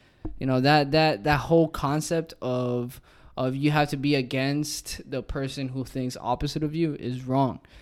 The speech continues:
It's just, you know, th-, that causes more conflict. Like, why? Why can't you have your point of view? I have my point of view. And then we have an understanding that we have two different point of views, but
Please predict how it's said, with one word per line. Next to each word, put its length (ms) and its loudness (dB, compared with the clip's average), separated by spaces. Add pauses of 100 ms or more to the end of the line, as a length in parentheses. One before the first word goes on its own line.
(300)
It's 140 -2
just, 300 0
you 120 -6
know, 260 0 (160)
th-, 220 -6
that 260 2
causes 420 2
more 300 2
conflict. 500 -4
Like, 140 -4
why? 360 -2
Why 260 -4
can't 400 -4
you 140 -2
have 280 -2
your 140 0
point 260 0
of 80 -4
view? 240 0
I 140 -2
have 180 -4
my 220 -2
point 260 0
of 80 -4
view. 320 -4
And 160 -8
then 80 -6
we 120 -2
have 140 0
an 80 -4
understanding 640 -2
that 100 -4
we 140 -4
have 280 -6
two 400 -2 (380)
different 300 -2
point 240 -2
of 80 -4
views, 420 0
but 380 -6